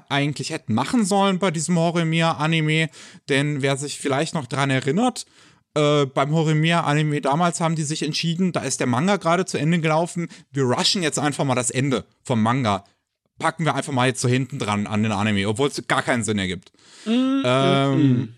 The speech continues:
Speaker 1: und diese neue Serie erzählt jetzt im Prinzip das, was dazwischen passiert. <laughs>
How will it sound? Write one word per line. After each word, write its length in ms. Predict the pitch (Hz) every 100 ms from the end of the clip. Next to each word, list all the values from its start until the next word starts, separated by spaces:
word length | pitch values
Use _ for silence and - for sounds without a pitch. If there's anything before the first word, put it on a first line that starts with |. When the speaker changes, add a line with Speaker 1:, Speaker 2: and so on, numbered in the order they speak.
| 139
Speaker 1:
und 840 | 139 139 143 139 143 - - - - 131
diese 320 | 160 180 170
neue 340 | 156 170 165
Serie 480 | 147 151 147 143 143
erzählt 480 | - 123 156 151 151
jetzt 180 | 135 143
im 140 | 143
Prinzip 500 | - 139 - 127 117 - _ _ _
das, 240 | - 151 160
was 180 | 147 -
dazwischen 460 | 143 165 156 139
passiert. 580 | - 185 - 131 131 - - _ _ _ - - - - 220
<laughs> 640 | 180 247 - 330 330 - 202